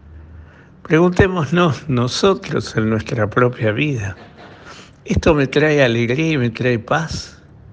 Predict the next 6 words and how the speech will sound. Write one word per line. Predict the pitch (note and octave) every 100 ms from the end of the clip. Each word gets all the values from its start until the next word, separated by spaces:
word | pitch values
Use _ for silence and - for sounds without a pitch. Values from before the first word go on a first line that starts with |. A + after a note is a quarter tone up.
| - - - - - _ _
¿Esto | - C#3+ D3+ C3
me | A#2+
llena | A#2 C#3+ C3+ C3 A#2+
de | A2 G#2 G#2
su | - A#2
amor? | A2 G2 C#3 G#3